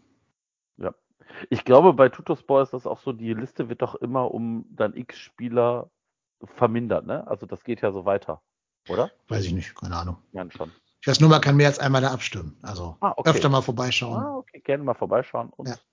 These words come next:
Speaker 1: Tipps für unseren Jan-Uwe Thielmann.
Speaker 2: Genau. Ja, dann würde ich vorschlagen, noch einen letzten Streifzug in den Twitch-Chat.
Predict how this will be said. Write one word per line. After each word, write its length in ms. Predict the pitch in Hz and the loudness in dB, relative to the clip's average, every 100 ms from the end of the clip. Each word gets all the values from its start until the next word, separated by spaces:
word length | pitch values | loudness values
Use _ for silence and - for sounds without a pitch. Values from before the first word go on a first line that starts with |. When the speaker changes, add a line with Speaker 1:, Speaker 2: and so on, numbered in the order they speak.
| - | -20
Speaker 1:
Tipps 300 | 120 _ _ _ _ _ _ | -20 _ _ _ _ _ _
für 320 | - 113 113 - | -4 0 0 -2
unseren 440 | 98 95 92 92 | -12 -12 -14 -14
Jan-Uwe 420 | - 82 - 82 95 | -12 -12 -12 -18 -20
Thielmann. 400 | - 82 76 _ _ _ _ _ _ - | -18 -20 -20 _ _ _ _ _ _ -8
Speaker 2:
Genau. 400 | 175 107 71 _ _ _ _ _ _ _ _ _ _ _ _ - - _ _ _ _ _ _ _ | -6 -6 -8 _ _ _ _ _ _ _ _ _ _ _ _ -20 -20 _ _ _ _ _ _ _
Ja, 380 | 269 294 - - | 6 6 6 0
dann 200 | - 208 | 2 4
würde 140 | 185 185 | 4 0
ich 80 | 175 | 0
vorschlagen, 680 | 196 - 139 151 240 - - _ - | -2 0 -2 0 0 -2 -6 _ -10
noch 160 | 160 - | -10 -2
einen 260 | 147 156 | 0 2
letzten 280 | 147 139 135 | 0 -2 -6
Streifzug 640 | - 135 143 156 - 151 | -4 -2 0 0 -2 -6
in 180 | - 139 | -2 -2
den 360 | 131 127 123 - - | 0 0 -4 -10 -14
Twitch-Chat. 1040 | - 196 208 - - _ _ - 175 175 | 0 0 0 -6 -10 _ _ -2 -2 -2